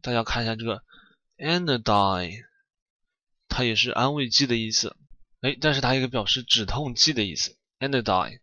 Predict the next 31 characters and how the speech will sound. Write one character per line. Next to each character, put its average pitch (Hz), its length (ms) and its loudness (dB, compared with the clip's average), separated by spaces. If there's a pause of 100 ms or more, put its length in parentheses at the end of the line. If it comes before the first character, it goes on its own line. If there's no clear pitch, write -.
(600)
好， - 300 -4
我 113 100 -12
们 110 100 -8
看 117 140 -2
到 110 140 2
下 110 220 0
一 107 40 0
个 107 80 0
单 107 180 -2
词 98 120 -4
啊， - 60 -8
它 110 80 -12
是 - 240 -8 (300)
placid。 135 640 0 (320)
哎， 107 120 -4
placid， - 800 -2
它 113 80 -12
是 104 320 0 (160)
平 143 440 -4
和 95 280 -6
的， - 220 -10 (640)
哎， 104 220 -8
平 147 320 -4
和 107 240 -4
的， 101 340 -6
安 139 240 -4
静 156 240 0
的。 107 180 -8 (760)
就 117 140 -8
说 113 280 -6
peaceful，peaceful， 113 2000 -2